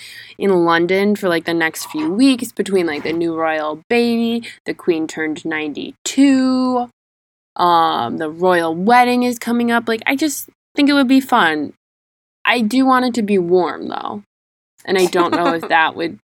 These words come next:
Speaker 1: I'm just, like, so weak, so weak.
Speaker 2: It actually was pretty, um, warm in London this weekend, is what they were saying. Uh, what was I gonna say, though? Strangely enough, Eleanor, or maybe not, because we are sisters,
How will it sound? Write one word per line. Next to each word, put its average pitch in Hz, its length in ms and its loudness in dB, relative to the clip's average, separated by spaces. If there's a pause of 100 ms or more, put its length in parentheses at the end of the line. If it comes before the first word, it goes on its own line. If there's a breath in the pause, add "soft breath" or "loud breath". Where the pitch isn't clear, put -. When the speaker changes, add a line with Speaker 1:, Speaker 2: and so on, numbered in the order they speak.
Speaker 1:
I'm 208 160 -4
just, 247 180 -2
like, 247 120 0
so 185 240 -2
weak, 156 420 -6 (280)
so 160 220 -4
weak. 185 360 -8 (420)
Speaker 2:
It 262 100 2
actually 285 340 2
was 330 120 -4
pretty, 226 500 -4
um, 190 540 -2 (140)
warm 180 340 0
in 175 220 -10
London 170 320 -10
this 160 220 -14
weekend, - 340 -14
is - 120 -20
what - 180 -12
they 135 80 -12
were 147 120 -14
saying. - 460 -14 (480)
Uh, 196 720 2 (260)
what 240 240 0
was 262 100 -2
I 277 60 -2
gonna 202 180 -4
say, 85 540 -8 (140)
though? - 460 -14 (680)
Strangely 311 640 0
enough, 208 420 2
Eleanor, 175 580 -2
or 220 120 -2
maybe 247 260 0
not, 196 380 2
because 190 360 -4
we 196 160 0
are 185 160 4
sisters, 170 680 -10